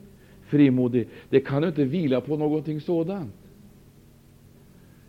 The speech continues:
Jag skulle vilja säga så här, frälsningen kan inte ens vila på vår tro, för det vore be-,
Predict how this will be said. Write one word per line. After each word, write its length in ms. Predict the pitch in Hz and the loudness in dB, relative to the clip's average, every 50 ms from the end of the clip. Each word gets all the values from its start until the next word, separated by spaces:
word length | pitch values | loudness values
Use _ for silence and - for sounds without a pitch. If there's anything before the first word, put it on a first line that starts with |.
| - - - | -20 -10 -8
Jag 120 | - 110 | -8 -8
skulle 180 | - - 143 143 | -2 4 6 6
vilja 160 | 143 139 - | 6 6 6
säga 220 | - 165 151 139 | 6 6 6 6
så 100 | 123 143 | 6 6
här, 80 | 156 147 | 4 4
frälsningen 520 | - - 185 180 143 131 - 135 143 135 | 4 4 6 6 6 4 4 0 -2 -2
kan 160 | 131 156 165 165 | -2 -2 -2 -2
inte 160 | 165 165 180 | -2 0 2
ens 320 | 165 147 143 139 135 143 | 2 4 4 2 0 -2
vila 280 | 143 175 170 143 143 139 | -6 -4 0 0 0 0
på 80 | 147 | -2
vår 160 | 156 156 160 160 | -4 -4 -4 -6
tro, 440 | 160 - 180 214 233 202 247 95 85 - - - - - - - - - - - - | -4 -6 -6 -4 -4 -6 -8 -10 -12 -16 -20 -20 -20 -20 -20 -20 -20 -20 -20 -16 -10
för 80 | - 127 | -4 -4
det 80 | 135 | -2
vore 260 | 143 156 160 147 143 139 | -2 0 -2 -2 -2 -4
be-, 220 | 143 160 160 | -4 -6 -6